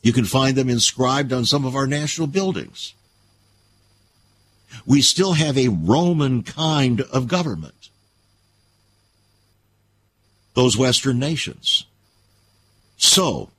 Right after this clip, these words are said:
it is that group, it's the resurrected Roman nations that actually now comprise nato.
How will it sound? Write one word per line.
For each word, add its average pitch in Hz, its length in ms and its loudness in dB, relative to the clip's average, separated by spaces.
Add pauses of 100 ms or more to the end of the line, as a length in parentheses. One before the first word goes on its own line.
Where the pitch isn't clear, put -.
(600)
it 147 160 4
is 101 320 -2
that 165 420 0
group, 92 320 0
it's 131 180 2
the 120 120 2
resurrected 156 960 0
Roman 135 360 0
nations 110 680 -2 (200)
that 131 340 0
actually 151 600 -2
now 104 320 -4
comprise 113 920 -2 (220)
nato. 120 600 0